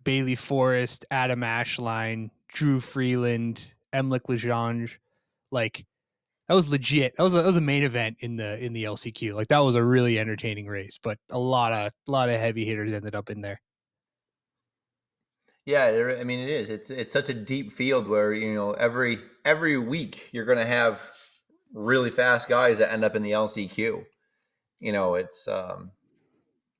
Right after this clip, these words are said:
Speaker 2: but it's a really good thing for the sport. You know, when you have
Speaker 1: Mm-hmm.
Speaker 2: that much,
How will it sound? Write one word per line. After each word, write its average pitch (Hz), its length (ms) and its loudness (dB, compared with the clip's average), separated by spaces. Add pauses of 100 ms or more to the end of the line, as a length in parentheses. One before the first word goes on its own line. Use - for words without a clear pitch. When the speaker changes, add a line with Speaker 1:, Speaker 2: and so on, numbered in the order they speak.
(120)
Speaker 2:
but 139 140 6
it's 151 100 2
a 151 40 2
really 151 140 4
good 139 160 0
thing 143 100 -2
for 139 80 0
the 131 80 -2
sport. 160 480 -2
You 104 120 -4
know, 107 480 0
when 107 100 -2
you 107 100 0
have 117 160 4
Speaker 1:
Mm-hmm. 104 100 -4
Speaker 2:
that 113 200 2
much, 113 320 0